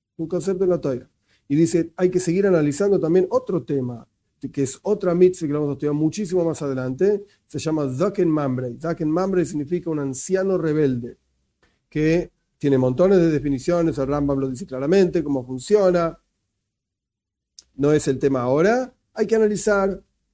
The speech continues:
si existe esto en Bnei Noach o no. Si hay que hacer algo respecto de esto o no.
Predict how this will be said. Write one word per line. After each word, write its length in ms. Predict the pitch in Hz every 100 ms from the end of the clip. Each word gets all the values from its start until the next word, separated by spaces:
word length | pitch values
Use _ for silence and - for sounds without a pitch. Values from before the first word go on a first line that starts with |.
| _
si 640 | - - 165 156 170 156 _ _ _ _ _ _
existe 600 | 147 123 - 208 202 180
esto 240 | 185 185 165
en 120 | 143
Bnei 260 | 143 156 160
Noach 440 | 170 165 151 -
o 60 | 127
no. 320 | 117 - _ _ _ _ _ _ _ _ _ _ -
Si 100 | -
hay 140 | 170 165
que 80 | 160
hacer 380 | - 175 170
algo 420 | 170 170 190 180 170
respecto 460 | 165 185 175 196
de 100 | 208
esto 320 | 202 202 185 -
o 100 | 151
no. 320 | 131 107 90